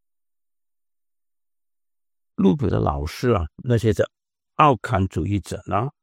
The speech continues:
呃，他们跟随 Gabriel Biel，B I E L，他说过，上帝决定要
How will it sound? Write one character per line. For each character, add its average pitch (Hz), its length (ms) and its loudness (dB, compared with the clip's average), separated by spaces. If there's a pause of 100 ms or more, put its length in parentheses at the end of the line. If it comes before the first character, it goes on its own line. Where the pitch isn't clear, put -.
(640)
呃， - 160 -8
他 117 200 -2
们 113 220 0 (220)
跟 135 200 2
随 98 200 -2
Gabriel 123 680 4 (220)
Biel，B 101 760 0
I 110 180 -2
E 107 300 -6
L， 95 260 -4 (800)
他 120 120 4
说 107 240 -2
过， 92 280 -2 (960)
上 139 420 4
帝 117 160 2
决 101 220 4
定 110 220 2
要 95 260 -4